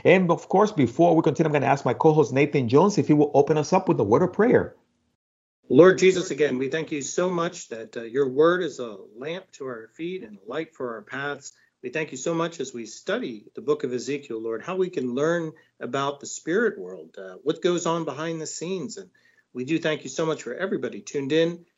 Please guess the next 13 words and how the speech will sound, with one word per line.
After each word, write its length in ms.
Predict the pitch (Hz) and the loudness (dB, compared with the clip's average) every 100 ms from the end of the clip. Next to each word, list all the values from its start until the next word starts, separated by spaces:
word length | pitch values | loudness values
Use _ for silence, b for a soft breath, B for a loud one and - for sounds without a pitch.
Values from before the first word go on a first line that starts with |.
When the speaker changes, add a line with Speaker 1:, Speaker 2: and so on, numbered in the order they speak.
| 165 | -6
Speaker 2:
Help 180 | 180 180 | -4 -2
us 120 | - | -4
understand 540 | 151 135 - 143 135 | -6 -8 -8 -8 -4
you 120 | 143 | -4
better, 320 | 165 101 92 92 | -4 -8 -12 -16
Lord, 260 | 92 95 - | -16 -18 -16
in 80 | 110 | -14
your 100 | 110 | -6
precious 460 | 156 160 - - | -4 -2 -4 -8
and 140 | 123 113 | -10 -8
wonderful 340 | 127 131 165 | -8 -6 -8
name. 280 | 104 85 - _ 127 | -8 -14 -20 _ -12
Amen. 300 | 107 87 | -10 -12